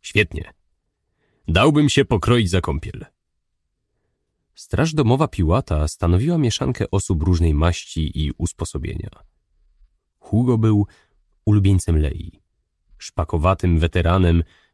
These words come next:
pozostającym na usługach Piłata od jego najwcześniejszych kampanii przeprowadzonych na północy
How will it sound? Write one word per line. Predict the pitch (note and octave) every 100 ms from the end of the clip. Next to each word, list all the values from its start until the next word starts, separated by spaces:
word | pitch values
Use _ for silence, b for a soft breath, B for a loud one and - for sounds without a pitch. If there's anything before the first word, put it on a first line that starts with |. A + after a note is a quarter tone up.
| _
pozostającym | - E2+ F#2+ F#2 F2+ F2+ F#2+
na | E2+
usługach | E2+ - F#2 E2
Piłata | - E2 E2 E2+ F2 D#2+ B B -
od | F2+
jego | F2 E2+ F2
najwcześniejszych | E2+ G2 - A2 A#2+ A2+ G2+
kampanii | - F#2 E2 F#2+ G2 F#2
przeprowadzonych | F2+ G2+ - F2 E2+ F2+ D#2+
na |
północy | D#2 E2+ D#2+ D#2+ - E2